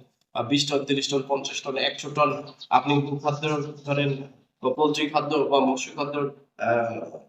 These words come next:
কাঁচা গরু মালগুলো নিতে চাচ্ছেন, ভালো, আহ, সোর্স বা ভালো বিশ্বস্ত জায়গা পাচ্ছেন না, ইম্পোর্টার পাচ্ছেন না, তাদের ক্ষেত্রে কথা থাকবে আপনারা যোগাযোগ করলে ইনশাআল্লাহ আমাদের বর্তমান, আহ, দুবাইয়ের ভুসি চিটগাং থেকে ডেলিভারি হচ্ছে,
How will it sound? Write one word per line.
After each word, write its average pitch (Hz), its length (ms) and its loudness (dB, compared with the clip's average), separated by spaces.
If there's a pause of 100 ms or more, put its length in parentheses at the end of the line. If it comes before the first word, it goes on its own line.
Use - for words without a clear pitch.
কাঁচা 151 240 2
গরু 156 320 2
মালগুলো 147 540 4
নিতে 147 160 -8
চাচ্ছেন, 147 380 -6
ভালো, 135 500 2 (300)
আহ, 117 80 -4
সোর্স 165 480 8
বা 139 140 12
ভালো 143 300 4
বিশ্বস্ত 143 500 -2
জায়গা 131 280 4
পাচ্ছেন 135 320 0
না, 135 60 0
ইম্পোর্টার 135 380 0
পাচ্ছেন 123 340 -6
না, 147 120 -4 (420)
তাদের 135 280 8
ক্ষেত্রে 160 300 -4
কথা 147 180 -2
থাকবে 143 280 -2 (440)
আপনারা 139 500 0
যোগাযোগ 139 460 2
করলে 160 380 0
ইনশাআল্লাহ 131 500 2
আমাদের 131 340 -2
বর্তমান, 131 540 2 (340)
আহ, 123 380 4
দুবাইয়ের 135 380 8
ভুসি 135 480 2 (200)
চিটগাং 135 340 4
থেকে 139 180 -4
ডেলিভারি 139 340 4
হচ্ছে, 135 480 -4